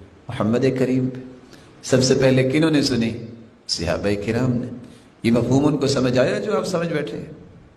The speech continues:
دیکھیں جی، قرآن کہہ رہا ہے، "اِنَّا أَنزَلْنَاهُ فِي لَيْلَةٍ مُبَارَكَةٍ۔"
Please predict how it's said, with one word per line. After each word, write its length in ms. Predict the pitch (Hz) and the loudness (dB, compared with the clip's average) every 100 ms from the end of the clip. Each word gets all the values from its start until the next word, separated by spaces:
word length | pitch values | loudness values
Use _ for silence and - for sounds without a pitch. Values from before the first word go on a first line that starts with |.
| - - - _ - | -20 -20 -20 _ -4
دیکھیں 220 | 110 147 | -2 0
جی، 140 | 151 190 | 0 0
قرآن 360 | 165 170 196 | 2 2 2
کہہ 160 | 190 190 | 2 2
رہا 140 | 180 | 2
ہے، 80 | 151 | 0
"اِنَّا 340 | 113 110 123 | -2 0 2
أَنزَلْنَاهُ 640 | 147 151 165 170 185 175 170 | 2 2 0 0 0 -2 -2
فِي 160 | 165 160 | -2 0
لَيْلَةٍ 400 | 185 180 185 185 | 2 2 0 -2
مُبَارَكَةٍ۔" 640 | 196 208 202 165 - | 2 4 4 2 -2